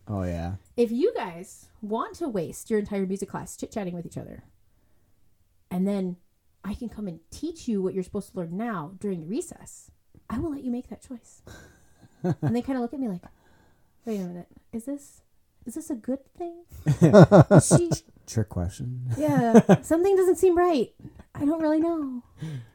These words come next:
Speaker 2: But yeah, um, it's hard t-, it's hard to, the hardest thing I think for me right now is, uh, making dinner because I get
Speaker 1: <laughs>
Speaker 2: home, I f-, I get off of work at four-ish.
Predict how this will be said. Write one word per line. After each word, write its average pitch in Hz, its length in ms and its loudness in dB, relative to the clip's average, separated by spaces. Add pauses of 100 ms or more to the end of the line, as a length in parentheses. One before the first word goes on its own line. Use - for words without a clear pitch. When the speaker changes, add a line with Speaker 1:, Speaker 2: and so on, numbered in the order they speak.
(600)
Speaker 2:
But 185 280 -4
yeah, 180 240 -8 (1160)
um, 185 240 -4
it's 233 120 -6
hard 196 320 -4
t-, - 120 -18
it's 220 180 -4
hard 226 200 -6
to, 214 260 -2 (320)
the 226 100 0
hardest 285 260 -6
thing 247 180 -4
I 208 80 -2
think 196 160 -4
for 202 140 -4
me 185 120 -2
right 170 140 -4
now 180 180 -6
is, 175 380 -6
uh, 160 220 -6 (200)
making 180 280 -6
dinner 170 320 -10 (120)
because 185 560 -4
I 196 120 -4
get 196 160 6
Speaker 1:
<laughs> 208 80 -2
Speaker 2:
home, 196 280 0 (400)
I 208 100 2
f-, - 140 -4 (120)
I 202 80 0
get 220 140 -2
off 226 180 -2
of 233 100 -6
work 208 300 -2
at 190 280 -4 (640)
four-ish. 208 920 -4